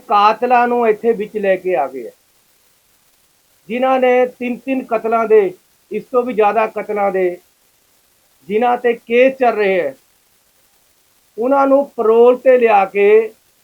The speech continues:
ਸਾਡਾ ਇਲੈਕਸ਼ਨ ਹਾਈਜੈਕ ਕਰਨ ਦੀ ਕੋਸ਼ਿਸ਼ ਕੀਤੀ ਜਾ ਰਹੀ ਹੈ। ਮੈਂ ਤੁਹਾਨੂੰ ਇੱਕ ਐਗਜ਼ਾਂਪਲ ਦੇ ਰਿਹਾ ਕਿ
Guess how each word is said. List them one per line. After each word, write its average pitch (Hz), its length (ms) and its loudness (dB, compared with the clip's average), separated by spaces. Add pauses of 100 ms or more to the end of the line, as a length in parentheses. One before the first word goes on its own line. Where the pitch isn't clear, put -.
(840)
ਸਾਡਾ 214 400 0
ਇਲੈਕਸ਼ਨ 214 400 -2
ਹਾਈਜੈਕ 202 460 0
ਕਰਨ 190 220 -2
ਦੀ 196 80 -10
ਕੋਸ਼ਿਸ਼ 185 380 -10
ਕੀਤੀ 180 240 -14
ਜਾ 160 160 -8
ਰਹੀ 135 140 -10
ਹੈ। - 340 -20 (1600)
ਮੈਂ 208 220 -2
ਤੁਹਾਨੂੰ 233 580 0 (300)
ਇੱਕ 247 260 -6
ਐਗਜ਼ਾਂਪਲ 214 460 -2
ਦੇ 180 180 0
ਰਿਹਾ 185 240 -4 (2500)
ਕਿ 226 240 2